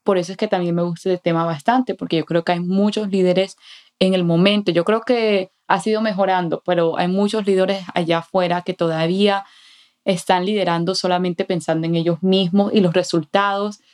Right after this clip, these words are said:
que sus empleados o personas que lideran le pueden dar a ellos, sin pensar cómo ellos pueden afectar positivamente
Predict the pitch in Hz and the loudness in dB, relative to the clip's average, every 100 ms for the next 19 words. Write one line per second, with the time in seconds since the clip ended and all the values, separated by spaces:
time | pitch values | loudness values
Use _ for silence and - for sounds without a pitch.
0 | _ _ _ 196 202 190 180 170 185 226 | _ _ _ -4 -2 -2 -4 0 2 2
1 | 277 262 226 202 190 170 170 180 - 185 | 0 0 0 -2 -2 -4 -4 -6 -2 0
2 | 170 160 160 180 - _ _ - 180 170 | 2 2 0 -2 -6 _ _ 0 0 2
3 | 165 160 160 160 156 - _ - 156 156 | 0 0 0 0 -2 -6 _ -6 -2 -2
4 | 175 - - - 214 185 190 180 - 160 | -4 -10 -14 -2 0 2 0 0 -2 -2
5 | 156 _ _ _ 190 196 202 240 226 185 | -4 _ _ _ 0 2 2 2 0 0
6 | 185 175 175 175 170 156 151 175 160 - | -2 0 -2 -2 -4 -4 -4 -6 -4 -2
7 | 156 160 160 156 175 | 0 2 0 2 0